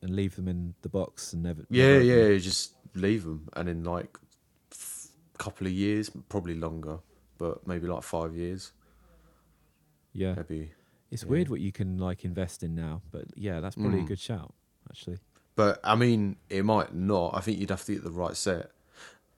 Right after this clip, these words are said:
Speaker 2: The one I was thinking about is the Razor Crest,
Speaker 1: Yeah.
Speaker 2: which looks cool anyway.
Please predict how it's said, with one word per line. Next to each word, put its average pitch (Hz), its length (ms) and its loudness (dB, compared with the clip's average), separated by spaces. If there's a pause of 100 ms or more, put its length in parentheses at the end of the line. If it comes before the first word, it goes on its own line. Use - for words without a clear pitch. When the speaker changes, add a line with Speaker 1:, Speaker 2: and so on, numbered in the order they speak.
Speaker 2:
The 107 100 2
one 147 180 10
I 139 60 10
was 117 180 6
thinking 147 320 2
about 80 300 -2
is 90 200 -4
the 87 280 2
Razor 95 340 2
Crest, - 500 -10 (280)
Speaker 1:
Yeah. 90 260 -4
Speaker 2:
which 95 220 0
looks 110 220 0
cool 98 340 0
anyway. 82 500 -2